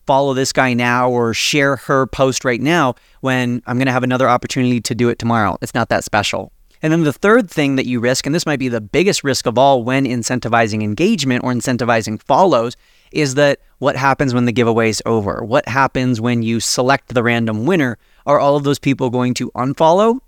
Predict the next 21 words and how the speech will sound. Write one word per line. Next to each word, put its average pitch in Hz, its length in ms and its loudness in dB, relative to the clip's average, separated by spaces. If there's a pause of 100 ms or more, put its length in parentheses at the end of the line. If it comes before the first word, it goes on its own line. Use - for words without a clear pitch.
(140)
which 123 260 -2
sucks? - 440 0
Now 123 100 0
you 117 160 0
lost 117 260 0
all 127 80 2
those 117 160 0
followers 117 400 2
you 113 80 -4
thought 104 200 -2
you 104 100 -6
had. 135 320 0 (300)
Or 196 220 4
are 156 100 2
they 151 100 0
going 180 160 -2
to 180 80 0
remain 147 420 0
following 151 640 2
but 120 140 -4
just - 280 -4